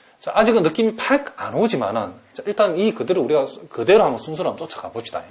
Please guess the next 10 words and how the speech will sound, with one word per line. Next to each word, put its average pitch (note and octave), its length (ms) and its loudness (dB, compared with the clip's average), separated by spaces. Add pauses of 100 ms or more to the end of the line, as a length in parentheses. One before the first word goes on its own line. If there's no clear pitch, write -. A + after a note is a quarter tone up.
(720)
자, - 240 -6
t가 A#3+ 480 4
영보다 F#3+ 460 2
크거나 A#3+ 440 4
같다 - 340 2
해서 E3 440 2
정의된 D#3+ 460 0
함수 A2+ 640 -6
에프티에 C#3+ 600 -2
대해서, - 360 -12